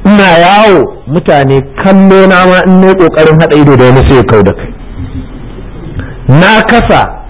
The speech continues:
har in rufe rumfa, ba wanda ya zo tayawa." Ya ce, "Na daina buɗe rumfata. Ni kuma in yi yawo, a shanar da zan kunna wuta an ƙi a siyar mini."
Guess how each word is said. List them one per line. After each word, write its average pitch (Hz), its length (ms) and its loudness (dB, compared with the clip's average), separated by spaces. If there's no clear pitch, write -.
har 233 320 0
in 190 160 2
rufe 190 180 2
rumfa, 139 380 0
ba - 180 -2
wanda 190 360 2
ya 165 140 4
zo 165 140 2
tayawa." 143 480 2
Ya 139 120 0
ce, 143 140 0
"Na 156 160 2
daina 165 240 4
buɗe 135 320 2
rumfata. 98 480 -2
Ni 160 220 2
kuma 202 260 2
in 170 200 2
yi 175 80 4
yawo, 175 380 2
a 156 140 0
shanar 208 440 2
da 156 160 2
zan 185 180 2
kunna 185 300 2
wuta 147 300 2
an 151 180 0
ƙi 165 120 -2
a 147 140 0
siyar 120 260 0
mini." 117 260 0